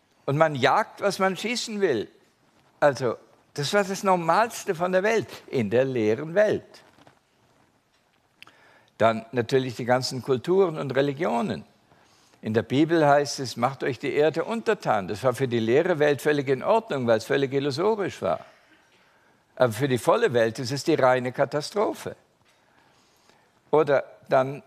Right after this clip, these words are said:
die europäische Aufklärung. Das war einfach noch zur Zeit der leeren Welt.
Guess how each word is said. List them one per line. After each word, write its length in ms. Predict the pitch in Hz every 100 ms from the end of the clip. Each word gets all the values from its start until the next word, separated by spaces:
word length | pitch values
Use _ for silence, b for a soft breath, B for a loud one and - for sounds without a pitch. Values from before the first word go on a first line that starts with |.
| _
die 160 | - -
europäische 720 | 135 131 165 127 110 113 156
Aufklärung. 720 | 233 - - 120 95 87 -
Das 240 | 113 113 120
war 240 | 113 143
einfach 400 | 113 117 131 147
noch 160 | 147 143
zur 260 | - 147 -
Zeit 260 | 117 107
der 80 | 131
leeren 380 | 131 135 156 170
Welt. 280 | 202 123